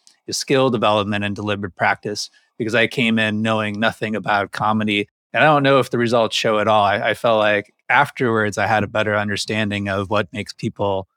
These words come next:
laugh and what people find humorous. And yeah, one of the jokes that I had in there was about playing in private poker games with Kevin Hart and some of the fun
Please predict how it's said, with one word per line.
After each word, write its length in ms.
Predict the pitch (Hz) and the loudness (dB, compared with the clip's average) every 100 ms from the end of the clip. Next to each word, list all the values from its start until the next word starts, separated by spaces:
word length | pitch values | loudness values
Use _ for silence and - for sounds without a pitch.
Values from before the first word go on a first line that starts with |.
| _ _ | _ _
laugh 380 | 127 101 101 - | 0 0 -2 -10
and 80 | 107 | -6
what 160 | 101 | -6
people 260 | 110 98 110 | -6 -6 -6
find 320 | - 104 101 | -4 -4 -4
humorous. 520 | 107 113 107 95 - - _ _ _ - | -2 0 0 -2 -4 -10 _ _ _ -6
And 280 | 107 107 110 | 0 2 4
yeah, 140 | 123 | 4
one 160 | 117 131 | 4 4
of 60 | |
the 80 | 120 | 2
jokes 680 | 104 120 117 117 - - - _ _ _ | 0 2 2 2 -2 -6 -8 _ _ _
that 140 | 113 107 | -2 2
I 220 | 101 107 | 2 2
had 340 | 113 113 113 | 2 4 4
in 180 | 113 107 | 2 0
there 340 | 107 104 101 101 | 0 2 0 0
was 260 | 104 98 | -2 -2
about 440 | 107 101 104 101 - | -4 0 2 0 -2
playing 600 | 117 117 113 110 107 104 - | -2 0 2 0 -2 -6 -4
in 260 | 110 101 | -4 -4
private 480 | 95 120 110 107 101 | -2 2 2 2 -2
poker 320 | - 113 117 | -2 -2 0
games 580 | 107 104 104 104 101 - - _ _ | 0 0 0 -2 -4 -8 -12 _ _
with 440 | 113 110 104 - - | 0 2 0 -4 -2
Kevin 280 | 139 117 104 | 0 2 0
Hart 460 | 113 123 113 107 - | 2 4 4 2 -2
and 360 | 123 113 110 | 0 0 0
some 240 | - 143 135 | 0 0 2
of 220 | 123 117 | 0 0
the 120 | 120 | -2
fun 760 | 101 - 139 131 123 117 113 107 | -2 -2 2 4 4 4 2 -2